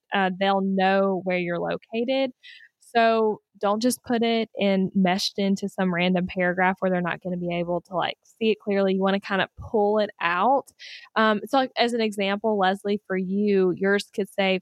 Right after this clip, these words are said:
"Photographing high school seniors in Greenville, South Carolina, and the surrounding areas." And then if you're, you have a specific niche like that, but then you're also available for travel, you can add on to that, "Available for bookings worldwide,"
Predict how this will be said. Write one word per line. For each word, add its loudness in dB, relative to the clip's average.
"Photographing 2
high -2
school -4
seniors -2
in -6
Greenville, -2
South -2
Carolina, 0
and -2
the -2
surrounding -4
areas." 0
And 0
then 2
if -4
you're, 0
you -2
have -4
a -4
specific -8
niche -4
like -8
that, -4
but -8
then -4
you're -4
also 0
available 2
for -6
travel, 0
you -4
can -6
add -2
on -2
to -16
that, -2
"Available 0
for -6
bookings -6
worldwide," 2